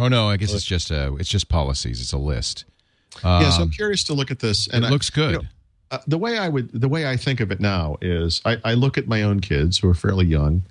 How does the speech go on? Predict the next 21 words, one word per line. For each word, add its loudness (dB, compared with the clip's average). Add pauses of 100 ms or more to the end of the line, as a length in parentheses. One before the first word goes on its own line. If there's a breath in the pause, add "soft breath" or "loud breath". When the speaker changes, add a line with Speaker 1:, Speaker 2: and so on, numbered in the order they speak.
(560)
Speaker 2:
and 4
they 4
do 4
have 2
netbooks, 0
and 2
for 2
them, 0
netbooks -2
are 2
okay, -2
and 4
they 8
have 2
Speaker 1:
Right. -8
Speaker 2:
basic 0
word 0
processing -2
needs, 2
and 0
they, 2